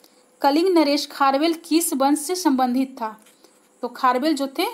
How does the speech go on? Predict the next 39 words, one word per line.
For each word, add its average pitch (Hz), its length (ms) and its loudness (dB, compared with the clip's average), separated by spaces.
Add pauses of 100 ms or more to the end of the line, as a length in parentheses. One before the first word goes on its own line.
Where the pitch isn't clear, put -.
(160)
वो 269 100 -2
चेदी 269 400 0
वंश 277 240 2
से 349 200 -4
संबंधित 247 560 -2
था। 214 300 -10 (500)
मौर्य 277 220 2
साम्राज्य 302 460 2
के 311 80 0
पतन 302 360 0
के 320 140 0
बाद 247 320 0 (380)
कलिंग 311 280 4
में 254 240 2
चेदी 269 420 2
राजवंश 269 500 2
का 359 120 4
उदय 247 340 0
हुआ 226 400 -4 (840)
और 254 100 2
खारवेल 269 440 2
की 311 140 0
जानकारी 262 600 2 (640)
हाथी 247 360 0
गुम्बा 262 340 2
के 302 140 -2
अभिलेख 262 400 0
से 403 120 -4
प्राप्त 240 400 -2
होता 220 320 -6
है। 208 160 -6 (1120)
तो 262 60 -8
इस 247 120 -10
तरह 262 160 -2
से 277 100 -4
इसका 277 220 -6
सही 269 260 -2
आंसर 277 280 0
होगा 285 300 -2